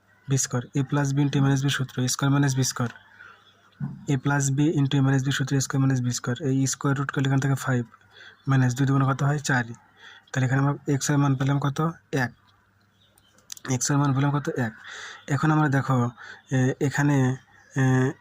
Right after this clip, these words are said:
বলছে যে, এ, প্রমাণ করতে বলছে এখানে প্রমাণ করতে বলছে যে এক্স ওয়াই এক্স স্কয়ার প্লাস ওয়াই স্কয়ার সমান আঠারো। তাহলে এটা সমান আঠারো প্রমাণ করতে হবে। তো আমরা দেখো এখন লিখবো এলএইচএস লিখে এক্স ওয়াই এক্স স্কয়ার প্লাস ওয়াই স্কয়ার লিখবো। দেখো, দেখো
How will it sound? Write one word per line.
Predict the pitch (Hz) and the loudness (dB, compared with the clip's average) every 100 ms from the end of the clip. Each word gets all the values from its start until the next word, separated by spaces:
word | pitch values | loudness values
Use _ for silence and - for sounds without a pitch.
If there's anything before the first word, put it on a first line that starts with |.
| _ _ - - 131 147 | _ _ -12 -6 -2 2
বলছে | 139 131 151 139 | 2 2 0 0
যে, | 151 160 170 - _ _ _ _ - | 2 2 0 -6 _ _ _ _ -2
এ, | 135 131 131 127 | 2 4 2 0
প্রমাণ | 147 147 | 0 0
করতে | 139 131 127 | 0 0 0
বলছে | 123 - 117 - - _ _ 135 | 0 -2 -4 -6 -20 _ _ -4
এখানে | 143 147 | -2 -2
প্রমাণ | 165 151 143 | 0 0 2
করতে | 143 143 135 | 0 0 0
বলছে | 131 151 | 0 0
যে | 151 151 | 0 0
এক্স | 139 - 151 | -2 0 0
ওয়াই | 147 165 143 | 0 0 -2
এক্স | 135 139 | -2 -4
স্কয়ার | 156 143 | -4 -2
প্লাস | 147 | -2
ওয়াই | 143 135 | 0 -2
স্কয়ার | - 139 | -2 -2
সমান | 143 127 | 0 0
আঠারো। | 131 120 123 - - - | 0 -4 -10 -16 -18 -14
তাহলে | - 127 | -6 -2
এটা | 139 - | 0 0
সমান | 147 131 | 0 0
আঠারো | 139 139 | -2 -2
প্রমাণ | 135 127 | 0 0
করতে | 123 123 | -2 -4
হবে। | 117 | -6
তো | - | -2
আমরা | 131 127 | 0 0
দেখো | 127 123 | -2 -2
এখন | 123 131 | -2 -2
লিখবো | 123 117 127 - 139 | -2 -4 -6 -2 0
এলএইচএস | 139 139 135 147 - | 2 2 0 -2 -2
লিখে | 139 151 160 139 | -2 -2 -2 -2
এক্স | - | -2
ওয়াই | 156 160 156 | 0 0 0
এক্স | 135 135 | -2 -6
স্কয়ার | - 135 | -4 -2
প্লাস | 139 139 | -2 0
ওয়াই | 127 | 0
স্কয়ার | - 123 | -2 -4
লিখবো। | 117 113 113 - 127 | -4 -6 -10 -6 -2
দেখো, | 127 127 110 - _ _ _ - - - 135 | -2 -4 -10 -12 _ _ _ -20 -20 -8 -2
দেখো | 127 | 0